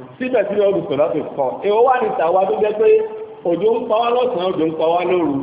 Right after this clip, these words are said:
Àwa rójò mọ́, tàbí wá dalẹ̀. Ṣé n sáà ń wí fọ́lọ́run, ń dàrẹ́ sí ni pé kó fọwọ́ mu? La hawla wala quwwata illa billah.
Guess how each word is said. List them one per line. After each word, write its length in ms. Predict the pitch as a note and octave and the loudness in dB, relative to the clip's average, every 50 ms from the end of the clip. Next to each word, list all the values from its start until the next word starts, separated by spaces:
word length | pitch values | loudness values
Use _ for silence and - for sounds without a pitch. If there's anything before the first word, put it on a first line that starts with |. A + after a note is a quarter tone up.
| - - - - - - - - - - - - - - - - | -6 -10 -14 -18 -18 -20 -20 -20 -20 -20 -20 -20 -20 -20 -16 -8
Àwa 360 | - G3 G3 F3 D3+ D3+ E3 F#3 G#3 A3 | -4 -2 0 0 2 2 2 2 2 2
rójò 320 | A3+ A#3 A#3 - A3+ G3+ | 2 2 2 2 0 0
mọ́, 200 | D#3+ C3+ C3+ C3+ D3 D#3 - - - - | 0 0 -2 -4 -6 -8 -10 -12 -12 -8
tàbí 280 | - C3 B2+ B2+ A#2+ | -6 -4 -4 -4 -4
wá 120 | A#2 C3 C3+ | -4 -4 -4
dalẹ̀. 360 | B2 C#3 C3+ B2 A#2+ A#2+ A#2 - - - - - - - - - - - - - - - - - - - - - - - - - - - - | -2 -2 -4 -4 -4 -6 -8 -10 -14 -18 -20 -20 -20 -20 -20 -20 -20 -20 -20 -20 -20 -20 -20 -20 -20 -20 -20 -20 -20 -20 -20 -20 -20 -20 -8
Ṣé 140 | - - G#3+ | -4 -2 0
n 140 | G3+ F#3+ | 0 0
sáà 180 | F#3+ A3 A3 G3+ | 0 0 0 0
ń 80 | E3+ F3 | 2 0
wí 80 | F3+ F3+ | 0 0
fọ́lọ́run, 440 | F3+ F#3 F#3 F#3 F#3 F3 D#3+ D3 C#3 - - - | 0 0 0 2 0 0 0 -2 -4 -6 -6 -4
ń 160 | F3 F#3+ F#3+ | -2 -2 0
dàrẹ́ 260 | F#3+ D#3+ C3+ C#3+ D3 | 0 0 0 0 -2
sí 120 | D3 E3 D#3+ | -2 -4 -4
ni 160 | C#3+ C3+ B2+ | -4 -4 -4
pé 160 | C3 D3+ D3 D3 D3 C#3+ D3 C#3 - | -4 -2 -2 0 0 -2 -4 -6 -6
kó 120 | - D#3 D3 | -6 -6 -4
fọwọ́ 280 | - C#3+ C#3 C#3+ C#3 | -2 -2 0 0 0
mu? 140 | C#3+ C#3 B2+ B2+ B2+ - - - - - - - - - - - - - - - - - - - - - - - - - - - - - - - - - - - - | -2 -4 -6 -8 -12 -16 -18 -20 -20 -20 -20 -20 -20 -20 -20 -20 -20 -20 -20 -20 -20 -20 -20 -20 -20 -20 -20 -20 -20 -20 -20 -20 -20 -20 -20 -20 -20 -20 -20 -20 -20
La 120 | - A#2+ A#2 | -20 -20 -18
hawla 340 | - - C3 C3+ C3 B2+ B2 | -10 -6 -6 -4 -4 -4 -4
wala 180 | A2 G#2+ G#2+ G#2+ | -4 -4 -6 -8
quwwata 400 | - - C3+ B2+ A#2 A2+ - A2 | -8 -6 -6 -4 -4 -4 -6 -8
illa 220 | G#2 A#2 A#2+ A2+ G#2+ | -8 -8 -8 -8 -10
billah. 300 | G2 F#2+ F#2 F#2 F#2+ F#2+ | -10 -10 -12 -12 -14 -16